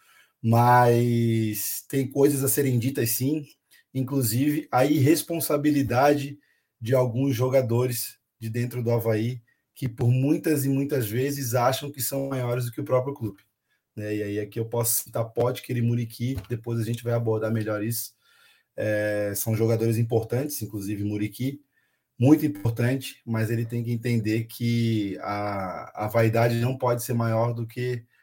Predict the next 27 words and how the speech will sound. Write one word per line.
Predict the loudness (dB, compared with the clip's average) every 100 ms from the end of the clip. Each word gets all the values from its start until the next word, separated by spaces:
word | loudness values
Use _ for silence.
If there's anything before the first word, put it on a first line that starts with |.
| _
a | -6
necessidade | -4 -4 -6 -4 -4 -4
por | -6 -12 -10
pontos | -8 -6 -8 -12 -18 -18 _ _
do | -10 -8
Avaí. | -8 -10 -12 _ _ _ _
Mas | -2 0
isso | 0
a |
gente | -2 -4
vai | -4
conversar | -2 -2 0 -2
depois. | -4 -4 -2 0 0 -4 -12 _ _ _ _ -4
Tem | 0
algumas | 0 0 0 -2
situações | -2 0 0 0 -2 -2
aí | 0 -2
do, | -4 -8 -10 -14
do, | -8 -8 -4
do | -4
elenco | -2 -2 -2 -4
e |
tudo, | -4 -2 -2 -2
mas | 0 2 0 -4 -4
vamos | 0 0
discorrer | -2 -4 -2 2 2
aí, | 0